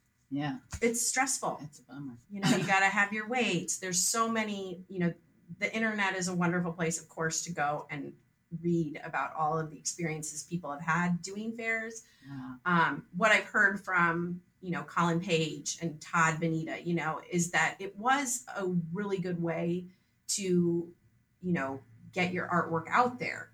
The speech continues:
Speaker 2: you know,
Speaker 1: Okay.
Speaker 2: before you have representation in galleries. So I
Speaker 1: Mm-hmm.
Speaker 2: do think, you know, if you have the time and you have the energy,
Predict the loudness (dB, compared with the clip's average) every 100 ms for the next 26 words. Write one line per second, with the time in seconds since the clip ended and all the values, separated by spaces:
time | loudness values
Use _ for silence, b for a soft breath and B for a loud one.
0 | -10 0 2 2 -2 0 4 6 6 4
1 | 2 -2 -2 -6 -4 -4 -4 -6 -6 -6
2 | -6 -8 -6 -4 0 0 0 -2 -4 -4
3 | -6 -8 B B B _ 0 2 2 0
4 | -4 0 0 0 -2 2 4 4 2 0
5 | 0 -2 -2 0 2 2 -2 -6 -10